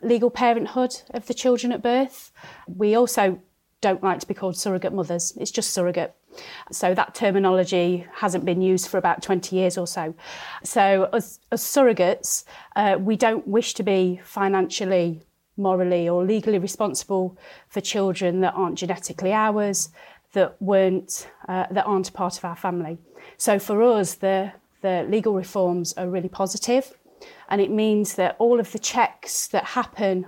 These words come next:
on intended parents and surrogates happen before conception,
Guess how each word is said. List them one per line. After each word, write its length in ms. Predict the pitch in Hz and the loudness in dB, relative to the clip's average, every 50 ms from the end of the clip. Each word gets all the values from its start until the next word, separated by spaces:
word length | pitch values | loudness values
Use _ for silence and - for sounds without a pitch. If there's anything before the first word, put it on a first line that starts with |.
| - - | -10 -6
on 160 | - 196 196 | -2 0 2
intended 500 | 196 190 190 190 - 208 202 185 185 170 | 2 2 0 -2 -2 -2 -2 -2 -4 -6
parents 420 | - - 233 226 214 202 196 - - | -4 -2 0 2 2 2 0 0 -2
and 80 | 202 | -4
surrogates 560 | 190 190 - 220 226 214 - 196 175 - - - - - - - - - | -4 -4 -2 -2 -2 -2 -2 -4 -4 -4 -6 -12 -14 -18 -20 -20 -16 -10
happen 400 | - 214 - - - 196 202 185 | -8 -8 -8 -6 -4 -4 -2 -2
before 280 | 190 185 - 190 190 | -2 -2 0 -2 -2
conception, 640 | 185 - 196 185 180 208 - - - - 175 165 170 | -2 -2 -4 -4 -2 -2 -4 -4 -4 -6 -6 -6 -6